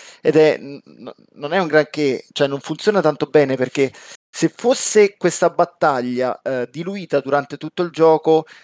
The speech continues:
eh, le scelte successive potrebbero cambiare ciò che, che è stato fatto, quindi potrebbe essere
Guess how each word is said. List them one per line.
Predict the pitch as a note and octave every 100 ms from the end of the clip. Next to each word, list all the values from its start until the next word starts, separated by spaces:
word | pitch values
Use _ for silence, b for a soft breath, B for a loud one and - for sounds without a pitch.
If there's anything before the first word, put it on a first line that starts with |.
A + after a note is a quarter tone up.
| b _ _ -
eh, | C3 C3 B2 A#2 A#2+
le | D3 F3+
scelte | - - G#3 E3 E3
successive | C#3+ D#3 G#3 - - F3+ D#3
potrebbero | C3+ C3+ C#3+ C#3 C#3
cambiare | C3 C#3+ C3 C3 C3 B2
ciò | A#2
che, | - A2+ G2+
che | - A2+
è |
stato | - A#2 A#2+
fatto, | C3 C3+ - B2
quindi | B2 C3+ C3
potrebbe | C3+ B2+ C3+ C#3
essere | C3 - C3+ B2+